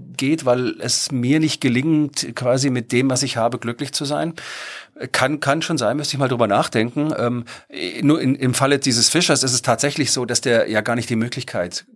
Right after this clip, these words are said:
groß gehabt hatte, äh, auf, auf große Reisen zu gehen. Und vielleicht ist es für ihn schon eine Riesenreise gewesen, vom rumänischen Donaudelta in die nächstgrößere Stadt zu reisen und zurück.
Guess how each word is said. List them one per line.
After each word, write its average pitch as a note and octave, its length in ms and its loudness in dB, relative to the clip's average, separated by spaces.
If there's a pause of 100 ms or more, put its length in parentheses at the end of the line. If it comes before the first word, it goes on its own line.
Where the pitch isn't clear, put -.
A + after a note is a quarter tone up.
(120)
groß G#2 260 -2
gehabt G2 320 -8
hatte, F#2 300 -8 (360)
äh, G#2 180 -6
auf, - 280 -2
auf - 220 -6
große G#2 260 -2
Reisen G#2+ 300 4
zu - 100 -2
gehen. F#2+ 220 -4
Und F#2+ 40 -4
vielleicht - 280 -2
ist G#2+ 100 0
es A2+ 100 2
für - 120 -2
ihn B2+ 160 0
schon A2+ 320 0
eine A2 160 -2
Riesenreise A#2+ 520 4
gewesen, A2+ 380 0
vom A2 220 -2
rumänischen A2 420 -2
Donaudelta A2+ 560 -2
in A2+ 80 0
die G#2+ 80 -2
nächstgrößere G#2+ 500 -2
Stadt - 280 2
zu C#3+ 80 0
reisen A2+ 260 2
und G#2+ 140 -6
zurück. G#2+ 340 -4